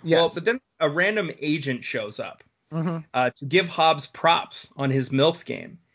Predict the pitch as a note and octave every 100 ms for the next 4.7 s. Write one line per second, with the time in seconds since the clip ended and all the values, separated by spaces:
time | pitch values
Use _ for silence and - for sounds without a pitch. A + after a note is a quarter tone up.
0 | _ _ C3 C3+ - - E3 F#3+ G3+ A#3
1 | C#3+ G#3+ D4 A#3 E3 A#3+ G#3+ F3+ E3 E3
2 | F3+ E3 F#3+ - A3 - - - - -
3 | - D#4 G3 - C3 D3+ D3 C#3 C3 A#2+
4 | A#2 D3+ - - - E3